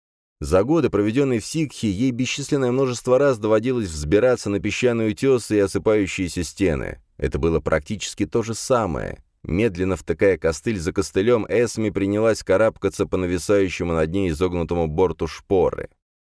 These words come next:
Кое-кто лишь подивился столь неуклюжему методу передвижения. Крикет, который приник к доскам над ней, словно приклеенный к месту,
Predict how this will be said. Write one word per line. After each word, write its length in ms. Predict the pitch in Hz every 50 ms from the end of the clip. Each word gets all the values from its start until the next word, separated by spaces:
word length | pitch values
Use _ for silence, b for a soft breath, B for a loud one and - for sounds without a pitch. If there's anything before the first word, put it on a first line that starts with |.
| _ _ _ _ _
Кое-кто 420 | - 175 175 156 - - - 175
лишь 320 | 165 151 139 123 - - - _
подивился 540 | _ 120 117 127 147 156 180 170 - - 92
столь 240 | 82 - - 101 95
неуклюжему 560 | 92 92 90 78 107 110 107 85 95 90 87
методу 380 | 87 98 101 92 - 80 78 73
передвижения. 800 | - 82 85 80 87 95 87 85 80 69 60 55 50 50 - - - _ _ _ _ _
Крикет, 380 | - 147 190 165 - 78 -
который 360 | - 80 80 - 98 85 82 76
приник 380 | - 87 90 95 95 87 -
к 80 | - 80
доскам 460 | 69 76 76 95 107 - - 135 135
над 180 | 135 131 123 123
ней, 260 | 143 143 135 131 - _
словно 480 | _ - - - 101 117 123 117 117 113
приклеенный 600 | 104 113 107 101 - 113 120 127 120 117 113 104
к 80 | - -
месту, 600 | 107 117 131 139 131 - - - 90 76 71